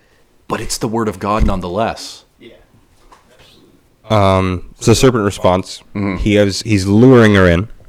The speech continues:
Speaker 3: Um, but the serpent said to the woman,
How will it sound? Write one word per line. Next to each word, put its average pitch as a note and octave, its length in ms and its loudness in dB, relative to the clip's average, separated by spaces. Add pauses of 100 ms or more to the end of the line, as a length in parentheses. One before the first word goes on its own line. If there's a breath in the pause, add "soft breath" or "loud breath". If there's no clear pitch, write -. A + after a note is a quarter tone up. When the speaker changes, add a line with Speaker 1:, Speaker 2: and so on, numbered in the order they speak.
(920 soft breath)
Speaker 3:
Um, F2+ 540 2 (1000 soft breath)
but G#2+ 100 4
the G#2 60 2
serpent C#3+ 300 4
said B2 180 2
to A2+ 60 2
the G#2+ 80 6
woman, F#2+ 360 4